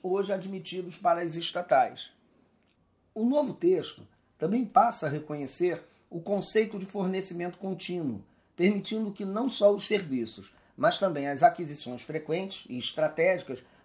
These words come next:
possam ter contratos de duração de até cinco anos e, em algumas hipóteses, poderão ter duração prorrogada em até dez anos.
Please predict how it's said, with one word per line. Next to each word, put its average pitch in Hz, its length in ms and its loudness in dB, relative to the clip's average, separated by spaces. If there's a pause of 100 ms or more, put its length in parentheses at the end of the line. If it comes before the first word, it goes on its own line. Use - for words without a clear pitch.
possam 202 360 8
ter 180 380 2
contratos 180 640 4
de 170 80 2
duração 170 500 4
de 180 120 -2
até 185 240 0
cinco 220 380 2
anos 180 360 2 (260)
e, 214 140 0
em 170 120 2
algumas 170 680 0
hipóteses, 151 680 4
poderão 185 460 2
ter 180 200 -2
duração 170 380 2
prorrogada 170 500 8
em 185 100 0
até 190 240 0
dez 180 420 4
anos. 120 460 2